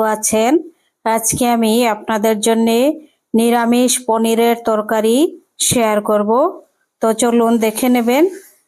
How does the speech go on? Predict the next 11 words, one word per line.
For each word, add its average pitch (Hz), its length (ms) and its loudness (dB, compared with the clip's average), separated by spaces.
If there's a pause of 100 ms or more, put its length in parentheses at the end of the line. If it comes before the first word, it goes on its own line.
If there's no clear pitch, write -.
(280)
নিরামিষ 233 520 2 (140)
পনিরের 240 600 2
তরকারিটি 233 720 0
আমি 226 200 2 (120)
কিভাবে 233 580 0
বানাই, 214 400 0 (800)
দেখে 208 340 -2
নেবেন। 226 340 2 (920)
খুবই 254 440 0
সুন্দর, 226 480 0 (100)
সুস্বাদু 233 680 0